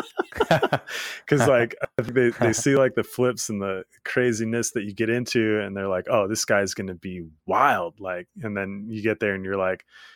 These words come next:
Speaker 1: you know, very calm and collected, and they're like, "Wow, it threw me for a loop." <laughs> So,
Speaker 2: <laughs>
Speaker 1: uh, the question coming is, um,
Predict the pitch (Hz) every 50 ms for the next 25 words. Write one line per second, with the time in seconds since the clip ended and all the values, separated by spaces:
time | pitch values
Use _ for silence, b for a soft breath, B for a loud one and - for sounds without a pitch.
0 | B B - 104 101 95 90 90 101 117 117 107 104 - - - 113 107 107 104
1 | 101 - - 113 101 101 107 - - 104 92 98 95 92 90 87 90 - 110 104
2 | 101 101 107 101 101 - 104 104 98 - - 123 120 120 117 - - 117 107 101
3 | 98 107 101 101 - - - - - - - - - - - - - _ 392 -
4 | - - _ _ _ _ B B B B B B B B - - - - 165 160
5 | 160 151 139 - - - 135 127 123 120 117 104 87 - - 127 123 - - -
6 | 156 160 156 - 131 117 - - 135 131 139 131 123 113 110 107 104 101 98 -
7 | - - - _ - 104 101 98 92 92 95 98 101 101